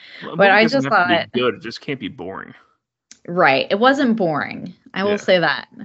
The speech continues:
Speaker 2: It wasn't boring. I enjoyed it. Um,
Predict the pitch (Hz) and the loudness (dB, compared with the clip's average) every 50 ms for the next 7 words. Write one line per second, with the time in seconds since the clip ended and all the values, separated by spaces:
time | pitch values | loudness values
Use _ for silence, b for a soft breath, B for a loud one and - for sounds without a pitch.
0 | 190 - - - 190 202 214 220 240 247 240 220 226 185 170 170 165 165 160 160 | -20 -10 -4 0 4 4 4 4 2 0 0 0 0 0 0 0 0 -2 -2 -2
1 | 160 160 165 165 - - _ - 175 175 175 175 180 175 180 185 190 190 - - | -4 -4 -6 -8 -8 -8 _ -2 -2 0 2 2 2 2 2 2 2 2 0 -4
2 | - - 196 190 170 - 165 151 147 147 147 151 147 147 147 147 147 143 - - | -6 -4 -4 -4 -2 -2 0 0 0 0 2 2 2 4 4 4 2 0 -2 -10
3 | - - 165 156 147 147 147 147 147 147 147 - | -6 -4 -2 0 2 2 2 2 0 -2 -6 -10